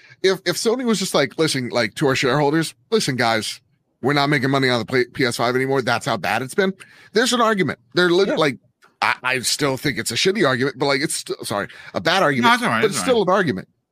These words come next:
Speaker 1: It's like, it's still like, okay, f-, uh, but, like, as of right now, the PlayStation five,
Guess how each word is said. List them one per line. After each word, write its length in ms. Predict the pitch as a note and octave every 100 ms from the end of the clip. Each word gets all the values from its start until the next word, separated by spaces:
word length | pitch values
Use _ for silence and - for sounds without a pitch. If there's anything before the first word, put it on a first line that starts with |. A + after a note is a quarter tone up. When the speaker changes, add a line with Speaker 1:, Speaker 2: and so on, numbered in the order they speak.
| _
Speaker 1:
It's 240 | D#3+ D#3+ G3
like, 180 | E3
it's 160 | C#3+ D3
still 220 | - G3+
like, 300 | F#3 D#3+ C#3+
okay, 320 | E3+ E3 D3
f-, 180 | B2 - - -
uh, 580 | C#3 C#3+ C3 B2+ B2 B2+ - - - - _
but, 100 | E3
like, 280 | E3 D#3+ - - _ _ _ _ _
as 220 | C#3 F3+
of 120 | G3 F3
right 220 | F3+ F3+
now, 360 | G3 C#3+ C#3 - _
the 100 | -
PlayStation 500 | - D3 D3+ D#3+ F3
five, 440 | - E3+ C#3 B2+